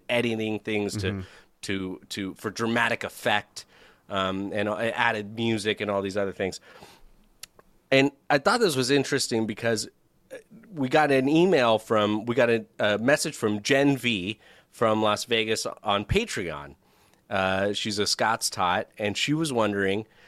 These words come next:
Speaker 1: "Do you think it's possible that by the time season nine rolled around,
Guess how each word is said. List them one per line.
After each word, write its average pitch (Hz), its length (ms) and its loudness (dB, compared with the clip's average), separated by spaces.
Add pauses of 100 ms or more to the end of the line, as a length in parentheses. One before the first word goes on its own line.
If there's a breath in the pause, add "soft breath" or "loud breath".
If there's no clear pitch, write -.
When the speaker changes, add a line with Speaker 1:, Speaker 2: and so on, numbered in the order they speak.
(320 soft breath)
Speaker 1:
"Do 156 120 0
you 202 300 -2
think 127 500 -2
it's 117 160 -6
possible 95 640 -2
that 87 140 -6
by 104 140 -2
the 98 100 -4
time 165 400 -2
season 120 440 -2
nine 98 360 0
rolled 95 260 0
around, 82 460 -6